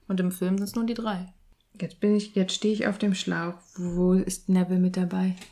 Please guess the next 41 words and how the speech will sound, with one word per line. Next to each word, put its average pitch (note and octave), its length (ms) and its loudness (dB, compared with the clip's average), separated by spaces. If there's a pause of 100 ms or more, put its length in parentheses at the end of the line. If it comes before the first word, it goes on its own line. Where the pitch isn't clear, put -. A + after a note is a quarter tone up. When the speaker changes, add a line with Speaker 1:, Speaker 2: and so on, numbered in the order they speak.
(240)
Speaker 1:
Wenn F#3 160 2
sie F3+ 300 -2
Fluffy G#3 640 -4
sehen. G3 360 -4
Speaker 2:
Ach B3+ 120 8
so, F#4+ 400 8
da B3+ 120 10
ist A#3 120 2
Neville A#3 280 4
mit F4+ 180 2
dabei. D#4+ 140 0 (120)
Oh, B3+ 260 6 (140)
oh G#3+ 60 0
Mann. F3+ 280 2 (220)
Oh, G#3+ 60 2 (180)
sch- - 240 2
Speaker 1:
<laughs> - 40 8 (1120)
Ja. D4+ 380 12
Speaker 2:
Ich B3 120 12
hab C#4+ 160 12
mir E4 140 10
zu C4+ 200 4
wenig D4 340 6
zum, C4+ 260 4 (140)
zum A#3 200 4
Inhalt D4 500 6
des, C4+ 280 0 (120)
ähm, A#3+ 400 2
des A#3+ 140 4
Kapitels D#4+ 440 2
einfach F3+ 320 0
aufgeschrieben. F3 720 2 (640)
Speaker 1:
Gut, G3+ 260 4
naja, D4 380 6 (140)
also G#3 340 6
in F#3+ 120 6
der A3 120 6
heutigen C4+ 340 4
Folge C4 360 2
Speaker 2:
Hm. G#3 100 4
Speaker 1:
von G#3+ 600 0